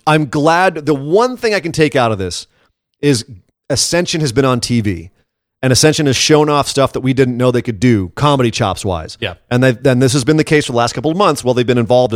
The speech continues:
Speaker 1: with this. The, the, that's the only positive I'm taking out of this right now. Um, now that we're past the point where, like, look, Fandango and Tyler Breeze are over. They're good. They're good. We're not worried about them.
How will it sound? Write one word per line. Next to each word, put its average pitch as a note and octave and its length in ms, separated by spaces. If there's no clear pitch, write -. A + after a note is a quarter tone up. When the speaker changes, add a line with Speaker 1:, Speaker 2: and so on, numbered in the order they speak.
Speaker 1:
with G#2 140
this. F2+ 260
The, C#3 100
the, D#3+ 260
that's C#3+ 160
the D#3+ 220
only F3+ 320
positive C3+ 420
I'm A#2+ 120
taking A#2+ 300
out G#2+ 180
of A2 60
this G#2 140
right A2 200
now. A#2 340
Um, A2+ 400
now D#3 200
that E3+ 80
we're E3 120
past D#3 300
the D3+ 80
point C3+ 200
where, B2+ 200
like, B2 220
look, B2 260
Fandango D3 480
and D3 80
Tyler D3 200
Breeze B2 240
are B2+ 80
over. F#2+ 380
They're C#3 140
good. B2+ 420
They're E3 160
good. A2+ 420
We're A#2+ 120
not C#3 140
worried C#3 180
about G#2+ 200
them. E2 260